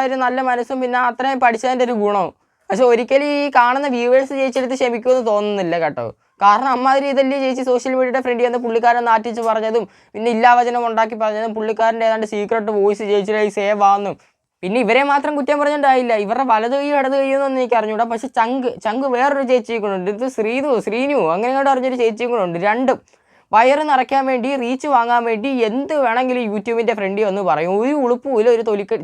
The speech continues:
തൊ-, തൊലിക്കട്ടി എന്ന് പറഞ്ഞു കഴിഞ്ഞാൽ അങ്ങ് അറ്റവാ. ഒരു തളർന്ന് കിടക്കുന്ന ആളിനെ നമ്മൾ എത്ര അടിച്ചാലും അവർക്ക് നേരെ വന്ന് നിന്ന് നമ്മളെ അടിക്കാൻ ഒക്കത്തില്ല. അതേ ഒരു സംഭവം ഈ ചേച്ചി മറ്റേ ചേച്ചിയും കൂടെ കാണിച്ചു കൂട്ടിക്കൊണ്ടിരിക്കുന്നത്. കാരണം ബിഷപ്പിനെ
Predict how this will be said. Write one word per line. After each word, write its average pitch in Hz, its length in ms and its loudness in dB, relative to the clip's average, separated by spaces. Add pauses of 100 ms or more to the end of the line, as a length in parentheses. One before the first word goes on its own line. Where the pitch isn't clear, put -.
തൊ-, 190 200 -4
തൊലിക്കട്ടി 175 460 -6
എന്ന് 277 120 0
പറഞ്ഞു 269 200 2
കഴിഞ്ഞാൽ 285 180 -2
അങ്ങ് 285 200 -2
അറ്റവാ. 220 360 -2 (140)
ഒരു 180 160 -8
തളർന്ന് 226 300 2
കിടക്കുന്ന 254 340 0
ആളിനെ 247 220 0
നമ്മൾ 233 180 -2
എത്ര - 260 -6
അടിച്ചാലും 233 380 2
അവർക്ക് 220 260 0
നേരെ 226 280 2
വന്ന് 220 180 0
നിന്ന് 220 220 -4
നമ്മളെ 220 240 0
അടിക്കാൻ 208 280 0
ഒക്കത്തില്ല. 156 300 -4 (100)
അതേ 240 220 4
ഒരു 254 180 4
സംഭവം 220 440 2
ഈ - 100 -2
ചേച്ചി 214 260 0 (120)
മറ്റേ 214 260 -2
ചേച്ചിയും 202 240 -2
കൂടെ 214 160 -2
കാണിച്ചു 208 280 0
കൂട്ടിക്കൊണ്ടിരിക്കുന്നത്. 170 680 -2
കാരണം 226 320 2
ബിഷപ്പിനെ 220 460 -2